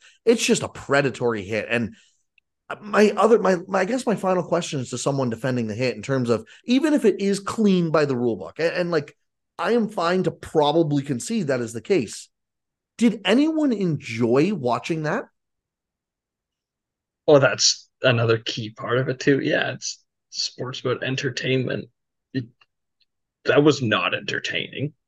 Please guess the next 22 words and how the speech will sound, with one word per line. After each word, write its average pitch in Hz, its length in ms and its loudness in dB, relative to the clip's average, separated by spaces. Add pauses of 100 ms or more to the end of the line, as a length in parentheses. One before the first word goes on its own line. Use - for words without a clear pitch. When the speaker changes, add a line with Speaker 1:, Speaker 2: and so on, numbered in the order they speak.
(460)
Speaker 1:
No, 381 240 4
Speaker 2:
Unless 240 120 0
Speaker 1:
he's, 127 260 4
Speaker 2:
you're - 80 6
Speaker 1:
like, - 80 6
Speaker 2:
an - 60 6
Speaker 1:
s-, 107 180 6
Speaker 2:
absolute 101 400 -2
psychopath. - 1080 0 (140)
Speaker 1:
he's, 247 160 4
like, 247 80 6
Speaker 2:
Like - 60 -4
Speaker 1:
stumbling 226 840 2
as 151 100 2
he's 170 140 0
getting 202 260 4
off 196 200 0
the 175 140 4
ice 262 260 0
because, 170 340 -2
and, 240 100 4
like, 247 180 0